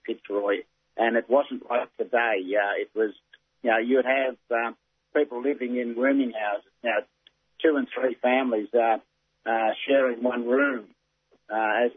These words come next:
as, as accommodation. So it was very, very, uh, uh, intriguing to them as to how we survived, especially when you look back now, you know, some, you know, fifty, sixty years ago, and you look back today as to what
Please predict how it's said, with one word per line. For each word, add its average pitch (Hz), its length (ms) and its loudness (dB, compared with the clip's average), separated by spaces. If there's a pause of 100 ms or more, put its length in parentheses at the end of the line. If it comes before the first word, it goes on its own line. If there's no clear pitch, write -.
as, 120 140 2
as 117 220 -2
accommodation. 117 960 -2
So 117 340 2 (340)
it 123 140 -2
was 123 220 0
very, 156 360 2
very, 127 500 0
uh, 113 420 0
uh, 110 280 -2
intriguing 120 680 -2
to 120 60 0
them 123 440 0
as 117 80 -8 (120)
to 113 120 2 (380)
how 135 300 0
we 120 200 -4
survived, 131 560 0 (520)
especially - 500 -6
when 120 220 -2
you 117 120 -12
look - 180 -6
back 117 300 0
now, 113 540 -2
you 127 60 -4
know, 104 240 0
some, 123 300 0 (520)
you 127 100 0
know, 110 220 4
fifty, 131 460 -2
sixty - 260 -4
years 131 440 4
ago, 110 400 2
and 113 100 -4
you 117 100 -2
look 123 180 0
back 120 280 -2
today 120 440 0
as 110 80 -4 (160)
to 110 120 -6
what - 240 -6